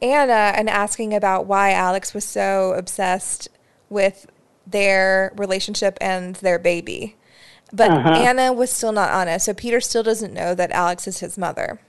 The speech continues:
Speaker 2: No, he still thinks that Anna's his mother.
Speaker 1: But I think that that could come out at some point.
Speaker 2: It will,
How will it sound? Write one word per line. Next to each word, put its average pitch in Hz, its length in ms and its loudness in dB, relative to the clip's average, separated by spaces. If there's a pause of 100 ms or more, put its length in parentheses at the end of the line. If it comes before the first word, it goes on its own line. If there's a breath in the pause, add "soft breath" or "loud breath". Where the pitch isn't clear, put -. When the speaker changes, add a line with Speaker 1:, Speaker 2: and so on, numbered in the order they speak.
Speaker 2:
No, 147 320 6
he 185 220 4
still 196 180 6
thinks 185 360 0
that - 120 2
Anna's 165 340 4
his - 220 -4
mother. - 400 -6 (340)
Speaker 1:
But 247 140 0
I 254 100 4
think 302 240 -4
that 320 120 -2
that 233 180 6
could 247 180 -2
come 208 200 -2
out 175 160 4
at 117 120 -2
some 175 200 -6
point. 135 360 -6 (180)
Speaker 2:
It 202 220 4
will, 175 400 6